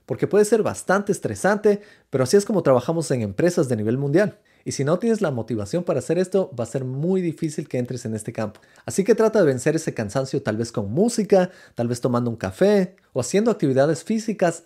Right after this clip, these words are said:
antes y después de codificar. Pero más que nada es algo mental, así que tienes que vencer ese cansancio y entrar directamente en el código. Y con esto viene la siguiente recomendación.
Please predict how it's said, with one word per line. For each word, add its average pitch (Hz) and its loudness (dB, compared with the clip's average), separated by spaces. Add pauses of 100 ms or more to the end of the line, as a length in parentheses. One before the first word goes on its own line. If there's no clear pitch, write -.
antes 190 0
y 143 2
después 120 -4
de 127 -2
codificar. 127 -4 (120)
Pero 143 2
más 214 2
que 240 2
nada 226 2
es 208 0
algo 208 2
mental, 165 0
así - -8
que 170 -4
tienes 175 -2
que 131 0
vencer 101 0
ese 202 0
cansancio 190 0
y 123 -4
entrar 135 0
directamente 147 0
en 139 2
el 120 -4
código. 120 0 (140)
Y 151 -4
con 160 2
esto 202 6
viene 190 4
la 151 2
siguiente 139 0
recomendación. 123 -2